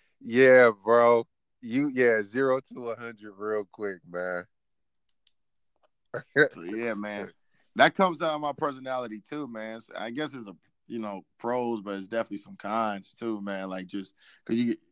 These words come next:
Speaker 2: you, you're, I'm a, I'm emotional, man. I'm, I'm like, so try to control that. You know what I mean? You be, you're a reactor. Or not you, I'm a reactor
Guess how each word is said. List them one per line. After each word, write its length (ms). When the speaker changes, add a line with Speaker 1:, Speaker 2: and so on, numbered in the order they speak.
Speaker 2:
you, 300
you're, 340
I'm 180
a, 120
I'm 220
emotional, 600
man. 220
I'm, 220
I'm 200
like, 340
so 420
try 140
to 80
control 500
that. 260
You 100
know 80
what 80
I 20
mean? 160
You 100
be, 240
you're 240
a 60
reactor. 640
Or 200
not 220
you, 220
I'm 160
a 60
reactor 720